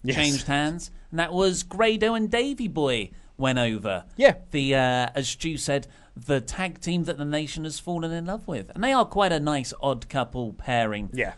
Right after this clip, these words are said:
Speaker 2: I would have preferred a Grado and Joe Hendry.
Speaker 1: Oh, wouldn't
Speaker 2: Joe
Speaker 1: that
Speaker 2: Hendry
Speaker 1: Yeah.
Speaker 2: seemed a bit forgotten in this, in this
Speaker 1: Yeah,
Speaker 2: season
Speaker 1: he just
Speaker 2: finale.
Speaker 1: sort of disappeared, didn't he, about
Speaker 2: And he's
Speaker 1: halfway through the
Speaker 2: super
Speaker 1: season?
Speaker 2: over.
Speaker 1: 'Cause someone pointed out he wasn't in the buzzer battle last week either.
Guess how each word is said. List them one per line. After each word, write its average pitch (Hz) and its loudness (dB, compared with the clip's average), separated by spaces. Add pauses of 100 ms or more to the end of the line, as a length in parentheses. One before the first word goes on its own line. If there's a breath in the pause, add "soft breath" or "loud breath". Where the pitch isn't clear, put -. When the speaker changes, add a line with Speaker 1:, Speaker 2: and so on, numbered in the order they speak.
(120)
Speaker 2:
I 165 0
would 156 -2
have 110 -10
preferred 117 -2
a 107 -6
Grado 107 -4
and 95 -8
Joe 98 -6
Hendry. 95 -8
Speaker 1:
Oh, 143 6
wouldn't 135 6
Speaker 2:
Joe 170 8
Speaker 1:
that 139 8
Speaker 2:
Hendry 139 2
Speaker 1:
Yeah. 123 4 (100)
Speaker 2:
seemed 131 -2
a 123 -2
bit 123 -2
forgotten 139 0
in 101 -6
this, - -8
in - -10
this 494 2 (140)
Speaker 1:
Yeah, 427 2
Speaker 2:
season 381 0
Speaker 1:
he 370 4
just - 0
Speaker 2:
finale. 285 0
Speaker 1:
sort - 6
of 247 4
disappeared, 247 4
didn't 226 0
he, 143 2
about 123 2
Speaker 2:
And 143 2
he's 160 6
Speaker 1:
halfway 185 4
through 170 2
the 135 2
Speaker 2:
super 131 4
Speaker 1:
season? 127 -2
Speaker 2:
over. 92 -4
Speaker 1:
'Cause 311 6
someone 349 8
pointed 254 4
out 240 4
he 277 0
wasn't 269 2
in 180 4
the 170 2
buzzer 196 4
battle 135 0
last 131 -2
week 240 -4
either. 196 -2